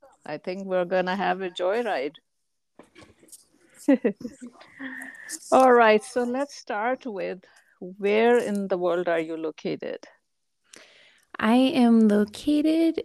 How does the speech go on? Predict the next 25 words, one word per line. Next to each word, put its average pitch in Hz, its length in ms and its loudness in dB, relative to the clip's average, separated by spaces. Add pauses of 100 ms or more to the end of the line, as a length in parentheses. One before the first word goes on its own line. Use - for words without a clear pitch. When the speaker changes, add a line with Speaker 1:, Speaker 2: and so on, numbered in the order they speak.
Speaker 2:
in 185 840 0 (100)
Crestone, 240 840 2
Colorado, 226 840 0 (480)
which 208 320 2
is 185 680 4
a 196 380 4
rural 208 600 4 (180)
community 226 640 4
of 233 120 2
southern 202 540 2
Colorado, 202 960 0 (460)
nestled 202 720 4
in 190 300 4
the 175 80 4
Sangre 190 640 4
de 175 140 -2
Cristo 208 500 0
mountain 185 400 -2
range. - 500 -6 (1080)
Speaker 1:
Wow. 160 800 -4 (600)
That 180 320 4
is 185 160 2
on 175 220 0
my 165 140 -4
list 170 480 -4